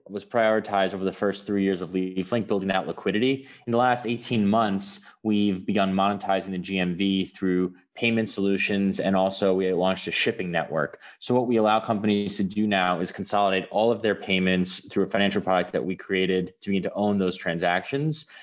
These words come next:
uh, which is called Payments on LeafLink. And then we also, uh, forward those orders along to verified shipping partners who hold a license, and we charge another fee there. So those are our three main, uh, revenue lines on top of a data and ads component that we also service.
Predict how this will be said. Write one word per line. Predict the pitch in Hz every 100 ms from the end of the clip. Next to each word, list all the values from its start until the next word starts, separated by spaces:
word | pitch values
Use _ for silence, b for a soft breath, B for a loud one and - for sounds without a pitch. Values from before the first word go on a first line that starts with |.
| B
uh, | - 98 95 95 95
which | 98 -
is | 95
called | - 90 - 87 - - _ -
Payments | 95 90 95
on | 92
LeafLink. | 110 107 175 160 B B B
And | 113
then | 110
we | 107
also, | 101 104 - 110 101 98 -
uh, | 87 87 90 87 - -
forward | - 120 117 107
those | 104
orders | 95 101 101 98
along | 95 95 95
to | 92 - 95
verified | 85 92 92 - 92 90 90
shipping | - 131 110
partners | 98 90 90 -
who | 92
hold | 92 92
a |
license, | 87 90 101 - 151 -
and | - - -
we | 104
charge | 104 92
another | 95 90 87
fee | - 85
there. | 80 76 - b b -
So | 123
those | 107
are | 110
our |
three | 98 107 101
main, | 95 95 92 92 90 -
uh, | 82 85
revenue | 98 95 101
lines | 98 95 95 92
on | 92
top | - 92 90
of | 85
a | 85 80
data | 80 92 87
and | 80 85
ads | 80 82 82
component | - 80 82 82
that | 82 69
we | 92 76
also | 78 -
service. | - 65 50 - -